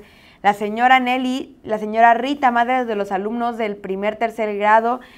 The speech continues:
respectivamente, señalaron que ni el comité ni el personal administrativo de la institución les ha dicho algo sobre el tema de dichas becas, imagínese.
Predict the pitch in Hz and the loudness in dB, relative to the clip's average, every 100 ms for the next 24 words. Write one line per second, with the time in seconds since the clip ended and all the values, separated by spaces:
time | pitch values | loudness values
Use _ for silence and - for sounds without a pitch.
0 | - 262 277 294 294 269 254 285 285 277 | -4 -4 -2 -6 0 0 0 -2 -2 -4
1 | 277 254 240 226 233 254 302 349 339 311 | -4 -4 0 2 4 8 10 10 6 2
2 | 285 277 269 262 269 262 254 302 349 370 | -4 -2 -4 -4 -4 -4 0 4 4 4
3 | - - - 254 294 285 277 269 254 262 | -4 -20 -10 -4 0 0 0 -4 -2 -4
4 | 269 311 339 269 254 226 226 214 208 254 | 0 4 4 4 -4 -6 -4 -4 -2 -4
5 | 269 233 196 180 180 170 190 185 185 247 | -2 -2 -4 -6 -8 -12 -10 -10 -4 0
6 | 254 294 285 - - - 220 240 370 403 | 0 0 -6 -20 -14 -2 2 6 6 6
7 | 403 294 269 339 262 262 240 226 220 285 | 4 4 6 4 0 -2 -2 -4 -4 0
8 | 285 240 214 233 226 247 214 208 240 240 | 0 -2 -6 -6 -2 0 0 -4 -4 -4
9 | 226 208 196 196 285 311 277 214 170 | -6 -8 -8 -6 -4 -2 -4 -8 -10